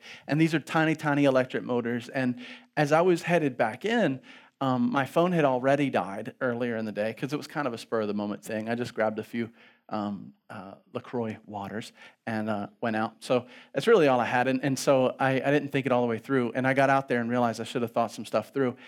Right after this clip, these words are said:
And one of them was a U S B cord, because my phone died. And I was like, "Oh, well, there you go." And then, uh, the other thing was that the motor on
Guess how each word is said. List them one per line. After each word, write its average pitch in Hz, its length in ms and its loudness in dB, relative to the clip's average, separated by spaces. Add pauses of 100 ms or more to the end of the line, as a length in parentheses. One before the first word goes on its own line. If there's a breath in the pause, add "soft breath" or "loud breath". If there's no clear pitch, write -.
(300 loud breath)
And 123 360 2
one 151 240 4
of 170 80 0
them 127 200 4
was 127 140 0
a 131 60 2
U 135 120 6
S 123 100 4
B 143 180 4
cord, 107 380 -2
because 120 240 -6
my 117 100 0
phone 151 320 2
died. 107 260 4
And 123 80 -2
I - 20 0
was 113 100 -2
like, 107 140 0
"Oh, 120 140 2
well, 110 100 -2
there 120 160 2
you 120 80 0
go." 113 320 2
And 131 160 4
then, 160 240 2 (380 loud breath)
uh, 120 260 -2 (100)
the 131 140 0
other 175 180 2
thing 127 380 -2
was 123 440 -2 (100)
that 123 200 -4
the 127 80 0
motor 127 680 0 (340 soft breath)
on 131 440 2